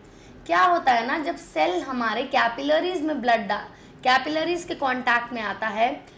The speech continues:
तो कैपिलरीज जब आपके इन सेल से होते हुए जाती हैं, कुछ amount of fluid इनमें से pour down हो जाता है, फिल्टर आउट हो जाता है, जो कि सेल्स के इर्द गिर्द extracellularly सेल्स के बीच में जो जगह होती है उसमें भर जाता है,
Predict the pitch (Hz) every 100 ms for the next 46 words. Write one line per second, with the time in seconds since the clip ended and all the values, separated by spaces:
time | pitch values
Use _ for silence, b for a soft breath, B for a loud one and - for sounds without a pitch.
0 | B B 269 277 269 269 349 359 370 359
1 | 294 254 - 254 254 285 277 277 285 294
2 | 320 330 285 294 349 311 240 254 220 233
3 | 240 277 B B B - - - - 220
4 | 427 - - 277 269 269 269 302 277 294
5 | 285 - 247 233 262 277 - 247 240 233
6 | 220 - 247 370 381 - 240 226 220 202
7 | 202 202 202 196 196 196 254 - 277 285
8 | 302 214 185 - - - - - B B
9 | B - 196 370 370 381 - - 370 415
10 | 440 - - 339 - 302 330 240 196 190
11 | - - 285 - - 359 359 - 262 247
12 | 240 214 208 254 370 403 B B B -
13 | 294 285 311 - 302 285 285 285 254 214
14 | 240 302 339 339 302 285 277 269 208 202
15 | 202 185 156 - 139